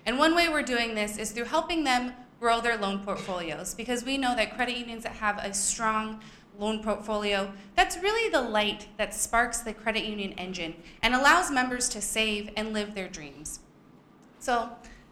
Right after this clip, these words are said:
that's really what's hot for us right now. But we discovered in our confidence in borrowing survey that only fifty percent of Americans are gonna take out a loan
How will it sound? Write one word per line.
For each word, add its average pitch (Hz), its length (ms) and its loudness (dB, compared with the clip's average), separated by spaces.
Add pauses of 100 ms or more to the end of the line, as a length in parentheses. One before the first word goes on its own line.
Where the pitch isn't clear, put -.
that's - 220 6
really 226 200 0
what's 190 180 -4
hot 185 220 2
for 185 80 -4
us 170 200 -4
right 170 140 -6
now. 160 200 -4 (420)
But 294 520 8 (340)
we 269 100 -2
discovered 262 680 0 (200)
in 214 120 -4
our 208 80 0
confidence 214 500 -6
in 208 80 -12
borrowing 262 400 -2
survey 202 560 -4 (580)
that 233 260 2
only 320 220 2
fifty 320 360 -4
percent 294 300 -6
of 262 60 -8
Americans 247 560 -6
are 208 60 -2
gonna 202 180 -2
take 226 240 -6
out 240 140 0
a 214 80 0
loan 208 400 -2